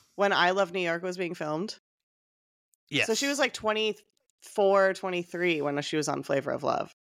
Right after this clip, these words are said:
Speaker 2: Yep. Yep. Accurate.
Speaker 1: Jesus Christ.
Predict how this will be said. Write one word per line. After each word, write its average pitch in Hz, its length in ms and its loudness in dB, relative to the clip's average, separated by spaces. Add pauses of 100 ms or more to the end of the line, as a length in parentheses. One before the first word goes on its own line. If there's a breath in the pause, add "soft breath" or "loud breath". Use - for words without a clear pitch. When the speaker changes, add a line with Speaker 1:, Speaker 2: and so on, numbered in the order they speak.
(640)
Speaker 2:
Yep. 107 300 0 (380)
Yep. 110 240 -2 (220)
Accurate. - 640 -6 (720)
Speaker 1:
Jesus - 720 -2
Christ. - 600 -10